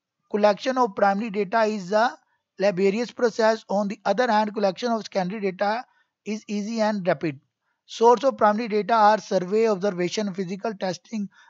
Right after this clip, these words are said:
mail, questionnaire, questionnaire, field and sent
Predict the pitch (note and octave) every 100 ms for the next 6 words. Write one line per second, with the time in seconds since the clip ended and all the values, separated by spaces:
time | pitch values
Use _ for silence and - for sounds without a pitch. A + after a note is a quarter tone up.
0 | _ E3 G3 A3 G#3 G3+ F#3 - A3 A3+
1 | A3 _ _ _ _ _ _ _ _ _
2 | _ _ _ _ _ _ _ _ _ _
3 | _ - G3 F#3 A#3 A#3 A#3+ B3+ C#4 _
4 | _ _ _ - G3+ A#3 A3+ - G#3 G#3
5 | F3 A3 A3 A#3